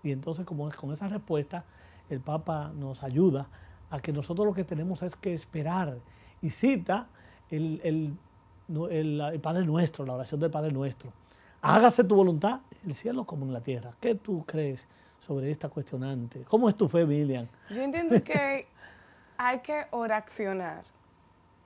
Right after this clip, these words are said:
Speaker 2: Tengo una amiga que ella un día puso esa palabra en Facebook, muy católica, por cierto, se llama Olga Lidia Hernández.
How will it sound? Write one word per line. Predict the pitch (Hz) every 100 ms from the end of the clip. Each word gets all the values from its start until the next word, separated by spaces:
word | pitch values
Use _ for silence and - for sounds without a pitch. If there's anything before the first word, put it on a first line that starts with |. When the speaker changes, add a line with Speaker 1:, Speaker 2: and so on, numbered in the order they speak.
| _ _ _
Speaker 2:
Tengo | 190 220 262
una | 262
amiga | 240 233 233 208 208 190
que | 202 196 196
ella | 202 220
un | 214
día | 214 208
puso | 196 208
esa | 196 202
palabra | 196 190 185 180
en | 175
Facebook, | - 175 165 180 -
muy | - 220 247
católica, | 269 214 190 180 180
por | - 170
cierto, | - 180 175 190
se | - 180
llama | 175 180 202 202
Olga | 196 190 180
Lidia | 175 180 202 208
Hernández. | 190 180 170 170 180 196